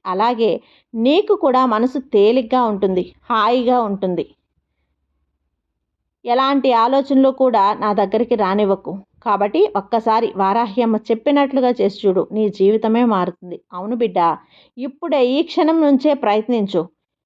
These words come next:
నువ్వు ఏదో ఒకటి చేస్తూ ఉన్నట్లయితే నువ్వు అలసిపోతావు, ఆ తర్వాత ప్రశాంతంగా నిద్రించగలవు. అలానే మనసు కూడా తేలిక పడుతుంది. నువ్వు నీ కుటుంబంతో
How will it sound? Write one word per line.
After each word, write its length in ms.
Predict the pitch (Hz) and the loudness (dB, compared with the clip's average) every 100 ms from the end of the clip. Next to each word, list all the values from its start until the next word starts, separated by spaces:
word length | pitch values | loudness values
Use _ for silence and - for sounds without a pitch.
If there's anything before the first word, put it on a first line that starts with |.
| _ - | _ -12
నువ్వు 100 | 247 | -8
ఏదో 440 | 240 233 262 294 302 | 0 2 2 2 0
ఒకటి 280 | 302 269 220 | -2 -4 0
చేస్తూ 300 | 233 254 311 | 0 2 2
ఉన్నట్లయితే 720 | 277 247 254 240 220 208 208 | 2 2 0 0 0 2 2
నువ్వు 240 | 220 226 - 185 | 4 2 0 -2
అలసిపోతావు, 760 | 196 - 226 233 202 180 160 - | -4 -4 -2 -2 0 -2 -4 -8
ఆ 120 | 190 | -6
తర్వాత 360 | 190 190 220 226 | -4 -2 -2 -4
ప్రశాంతంగా 840 | 226 175 - 247 262 262 247 254 | -6 -8 -2 2 2 2 0 2
నిద్రించగలవు. 760 | 247 190 202 220 214 196 180 170 - | 2 2 0 0 0 0 0 -2 -6
అలానే 440 | 185 185 226 240 233 | -8 -4 -4 -2 -4
మనసు 420 | 185 185 226 262 | -4 -6 -8 -6
కూడా 300 | 254 208 214 | -4 -2 -2
తేలిక 460 | 220 185 190 240 | -4 -10 -8 -6
పడుతుంది. 540 | 254 180 170 180 165 - _ _ _ - | -6 -8 -8 -14 -14 -14 _ _ _ -10
నువ్వు 240 | 240 254 269 | -6 -2 0
నీ 180 | 247 | 0
కుటుంబంతో 920 | 226 226 254 262 254 254 240 196 226 | 0 0 2 2 2 2 2 0 0